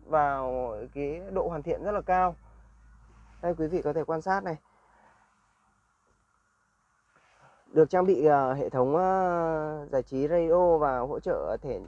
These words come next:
nhớ U S B. Phía dưới này đó là nút điều chỉnh, ờ, điều hòa, chúng ta có thể dùng tắt bật điều hòa và điều chỉnh các chế độ gió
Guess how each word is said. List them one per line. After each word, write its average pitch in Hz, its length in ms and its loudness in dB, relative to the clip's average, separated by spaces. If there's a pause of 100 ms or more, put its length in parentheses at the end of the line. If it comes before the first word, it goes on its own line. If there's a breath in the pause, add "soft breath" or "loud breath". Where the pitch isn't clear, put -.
(120)
nhớ 131 440 0 (600 soft breath)
U 175 160 2
S 175 40 -4
B. 180 100 2 (2750)
Phía 156 120 -4
dưới 170 140 4
này 202 220 2 (200)
đó 143 180 0
là 143 800 2
nút 208 200 2
điều 170 200 4
chỉnh, 123 260 -6
ờ, 117 220 -2
điều 139 180 -2
hòa, 139 320 0 (440)
chúng 135 120 -10
ta 160 100 -4
có 156 120 -6
thể 127 200 -6
dùng 120 280 -6
tắt 175 120 -2
bật 175 160 -2
điều 131 160 -2
hòa 131 280 -4
và 127 280 0
điều 127 160 -2
chỉnh 110 220 -8
các 165 160 -6 (100)
chế 143 100 -2
độ 151 160 -4
gió 139 340 -2